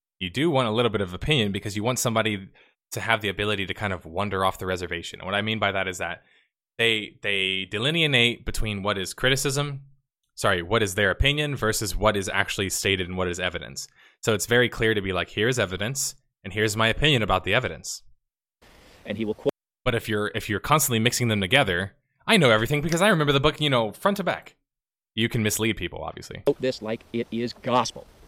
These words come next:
Speaker 2: Again, case in point, I'm talking to a group of people and the subject comes up of forty-five seventy. And I said, "Well, generally speaking, there's a lot of different forty-five seventy loads, but what would be considered most typical is a four hundred and five grain bullet going about thirteen hundred feet per second." Somebody corrects me and says it's not thirteen hundred, it's actually thirteen hundred and thirty.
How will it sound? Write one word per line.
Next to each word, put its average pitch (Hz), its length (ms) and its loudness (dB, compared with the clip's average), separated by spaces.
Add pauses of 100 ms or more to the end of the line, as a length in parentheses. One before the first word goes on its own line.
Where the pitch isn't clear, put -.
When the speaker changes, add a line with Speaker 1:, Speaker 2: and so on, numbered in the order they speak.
(580)
Speaker 2:
Again, 113 260 -4
case 110 220 -6
in 87 80 -12
point, - 280 -6 (560)
I'm 160 60 -8
talking 175 200 -4
to 156 60 -6
a - 20 -10
group 117 140 -6
of - 80 -18
people 98 200 -10
and 98 60 -8
the 98 60 -10
subject 156 320 -8
comes 98 140 -10
up - 160 -16
of 92 100 -14 (140)
forty-five 92 320 -8
seventy. 92 300 -8 (240)
And - 180 -2
I 147 60 -2
said, 139 240 0 (260)
"Well, 185 240 2 (540)
generally 165 280 -6
speaking, 110 380 -6
there's 110 140 -12
a 101 40 -6
lot 123 200 -6
of 90 80 -8
different 113 200 -6
forty-five 90 320 -10
seventy 165 260 -6
loads, 87 300 -10
but 117 160 -2 (440)
what 127 180 -4
would 123 80 -6
be 123 80 -4
considered 113 300 -4
most 104 240 -6
typical 113 260 -4
is 143 80 -8
a 151 40 -10
four 262 120 -4
hundred 233 160 -6
and 226 80 -8
five 202 200 -6
grain 196 180 -8
bullet 175 240 -12
going 220 140 -8
about 151 200 -2
thirteen 120 260 -8
hundred 98 180 -10
feet 95 120 -12
per 104 80 -16
second." - 240 -8 (540)
Somebody 135 260 -4
corrects 123 300 -4
me 104 80 -4
and 101 80 -8
says 101 140 -4
it's 92 80 -10
not 98 180 -8
thirteen 92 220 -8
hundred, 90 180 -10
it's - 80 -12
actually 87 220 -8
thirteen 85 260 -12
hundred 82 160 -14
and 76 120 -18
thirty. - 220 -8